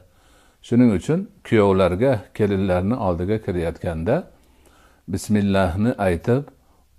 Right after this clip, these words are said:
o'ng oyog'ini oldin qo'yib kirish va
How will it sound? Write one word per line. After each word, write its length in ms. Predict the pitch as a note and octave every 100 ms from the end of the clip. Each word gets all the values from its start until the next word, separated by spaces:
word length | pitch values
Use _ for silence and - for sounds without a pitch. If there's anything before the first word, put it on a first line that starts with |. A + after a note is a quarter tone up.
| A2
o'ng 200 | A#2+ A#2
oyog'ini 640 | G#2 G#2 G2 F2+ F#2+ G#2 A2 D#2+ -
oldin 440 | G#2 G2+ F#2+ A#2+ A#2
qo'yib 360 | - F#2 F2+ E2+ _ - -
kirish 440 | F#2 D#2+ F#2+ B2 - _ _ _ _ _ _ _ _ _ -
va 160 | G#2